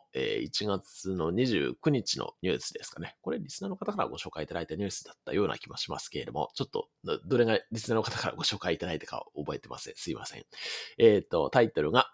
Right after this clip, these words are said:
朝日が撤退、ストロング系はなぜ広がったのか。えー、健全で持続可能な飲酒文化は負け惜しみの感もっていうような、そんな記事になってます。で、えっと、そう、これね、ニュース見られた方もいるかもしれないですけど、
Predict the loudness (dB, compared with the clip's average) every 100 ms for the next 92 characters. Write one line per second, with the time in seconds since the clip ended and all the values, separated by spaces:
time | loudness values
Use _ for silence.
0 | _ -2 0 0 6 4 4 -6 _ 0
1 | 0 0 0 0 0 -2 2 4 6 4
2 | 2 2 4 2 0 0 -2 0 6 6
3 | 4 _ _ -20 -20 -20 _ -10 -4 -2
4 | 0 0 2 2 4 2 2 0 0 0
5 | 0 4 4 4 2 -2 -4 -6 -4 -2
6 | -2 6 6 6 -2 -2 -4 -4 -4 -2
7 | -2 -2 -4 -2 -2 0 -2 -8 _ _
8 | -6 -4 -2 -4 -4 -6 -6 -2 0 0
9 | -4 -8 -6 -6 -6 -4 6 10 12 10
10 | 8 2 -6 _ 4 4 4 6 4 4
11 | 2 4 6 6 6 4 2 4 2 6
12 | 4 4 2 2 2 0 2 2 2 2
13 | 2 2 0 -4 -4 0 -2